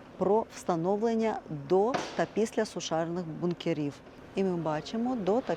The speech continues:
після сушарні бункери. Для зберігання зерна використовуються ємності, елеватори різної конструкції. Ми зараз бачимо металеві силоса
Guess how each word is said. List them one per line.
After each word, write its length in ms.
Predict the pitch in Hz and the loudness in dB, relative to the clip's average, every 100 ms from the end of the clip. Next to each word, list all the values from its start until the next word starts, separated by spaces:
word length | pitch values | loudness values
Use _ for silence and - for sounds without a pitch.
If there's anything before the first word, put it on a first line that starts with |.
| - | -2
після 260 | 214 - - - | -2 -2 -4 -8
сушарні 540 | - 165 175 170 185 | -10 -6 -2 0 0
бункери. 580 | 165 165 160 - 151 139 139 - - _ _ _ _ _ | 0 -2 -4 -4 -4 -4 -8 -12 -14 _ _ _ _ _
Для 200 | 185 262 | -4 -4
зберігання 640 | 233 202 196 196 202 190 170 | 0 0 0 0 0 0 0
зерна 480 | 165 156 165 180 269 - | -2 -2 -4 -4 -8 -6
використовуються 1300 | 175 - 180 180 - 214 208 170 170 170 156 - 156 - - | -4 -2 -4 -4 -2 2 2 2 0 -2 -4 -8 -8 -8 -12
ємності, 960 | - 156 160 165 170 196 - - 269 285 - - | -10 -4 -2 -2 0 -2 -2 -4 -2 -2 -2 2
елеватори 800 | 180 165 151 156 - 208 247 269 - | 2 2 2 0 2 2 2 0 -4
різної 540 | 160 196 196 190 233 | 0 2 2 4 2
конструкції. 840 | 233 233 - 208 180 - - - - - - - | 2 0 2 4 4 4 -4 -4 -6 -16 -12 0
Ми 180 | 240 269 | 2 2
зараз 320 | 220 180 160 | 0 -2 -4
бачимо 580 | 151 147 147 202 220 240 | -6 -6 -6 -4 -4 -2
металеві 640 | 196 196 202 196 202 160 160 | 0 0 0 2 2 2 -2
силоса 540 | - 156 147 - 165 | -4 -4 -4 -6 -8